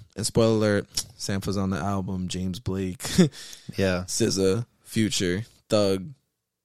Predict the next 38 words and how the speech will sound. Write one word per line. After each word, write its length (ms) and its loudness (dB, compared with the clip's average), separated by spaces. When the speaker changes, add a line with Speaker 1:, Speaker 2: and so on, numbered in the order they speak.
Speaker 2:
who 180 -2
else? 300 -4
I 40 -6
Speaker 1:
The 40 -4
Speaker 2:
can't 100 -4
Speaker 1:
only 100 0
Speaker 2:
even 100 0
Speaker 1:
person 160 -6
that 300 -8
didn't 240 -2
make 160 -4
the 140 -4
album 420 -4
was 140 -10
Don 200 -4
Toliver. 500 -8
Speaker 2:
Yo, 380 12
Don 440 8
Toliver 440 10
wasn't 400 8
on 180 6
it. 140 0
That, 160 2
I, 120 -8
Speaker 1:
Mm. 160 -12
Speaker 2:
I 140 -6
just 260 -4
realized 320 -2
that. 180 -4
Wow. 380 -2
Speaker 1:
Donnie 280 -6
T, 440 -4
and 80 -8
he 120 -4
was 140 -4
on 240 -4
two 220 -2
songs 540 -6